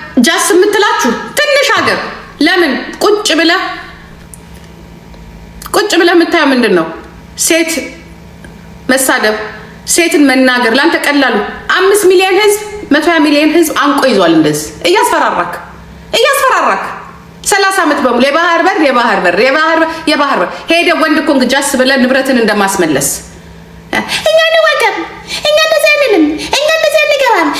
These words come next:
እኛ እንደዚህ አንወጣም፣ የኢትዮጵያ መንግስት ነገር ለምጣም። ከዛ ደግሞ እንጀራ ትለምነው፣ ዳቦ ትለምነው። ይሄንን መንግስት፣ ይሄ መንግስት እኮ ኢኮኖሚው እኮ በጣም የደቀቀ ነው።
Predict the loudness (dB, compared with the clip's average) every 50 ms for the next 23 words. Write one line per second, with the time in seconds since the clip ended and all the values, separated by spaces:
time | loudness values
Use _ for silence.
0 | -4 -2 -2 0 0 0 2 2 2 2 2 0 0 0 0 0 0 0 0 2
1 | 0 0 0 -4 -8 -6 -2 0 0 2 0 0 0 0 0 0 0 0 0 0
2 | 0 0 0 0 0 0 2 0 0 0 0 -2 -2 -2 -2 -2 0 0 0 0
3 | 0 0 2 2 2 2 2 2 2 0 0 0 0 0 0 0 0 0 0 0
4 | 2 2 2 2 2 2 2 2 2 2 2 2 2 2 2 2 0 -2 -4 -4
5 | -8 -12 -6 -2 0 0 2 2 2 2 2 2 0 -2 -4 -2 0 0 0 0
6 | 0 -2 0 2 2 4 4 4 4 4 2 2 2 2 0 0 0 -2 -2 0
7 | 0 0 0 0 -2 -4 -4 -4 -2 -2 -2 -4